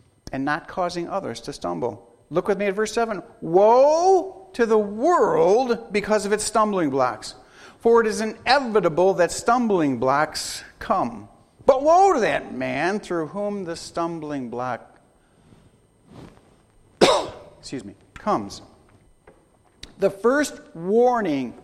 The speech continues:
here for the believer, the remedial measure that needs to be dealt with, if you will, is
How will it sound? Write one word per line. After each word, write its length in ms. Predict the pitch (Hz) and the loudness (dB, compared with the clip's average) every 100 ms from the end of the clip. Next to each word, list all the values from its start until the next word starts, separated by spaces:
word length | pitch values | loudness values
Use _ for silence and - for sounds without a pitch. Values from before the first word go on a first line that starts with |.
| _ | _
here 340 | 123 127 151 | -4 -2 -2
for 160 | 170 135 | -4 -6
the 120 | 120 | -6
believer, 880 | 113 127 135 147 110 120 180 233 - - - _ _ - - | -4 -6 -2 -2 -2 0 0 0 -8 -20 -20 _ _ -20 -6
the 120 | 143 | -2
remedial 600 | 127 160 160 170 170 151 | 0 0 0 0 0 0
measure 600 | 127 135 165 208 170 139 | 0 2 2 2 -2 -2
that 180 | 127 131 | 0 0
needs 220 | 139 127 | -2 -6
to 80 | - | -8
be 120 | 135 | -10
dealt 380 | 120 143 139 156 | -4 2 2 2
with, 220 | 127 123 | -4 -8
if 180 | 120 - | -10 -8
you 120 | 127 | -8
will, 500 | 110 113 127 180 - - _ - - - - _ | -6 0 0 0 -6 -18 _ -20 -20 -20 -20 _
is 680 | - 156 165 170 160 - - | -4 0 2 0 -4 -8 -12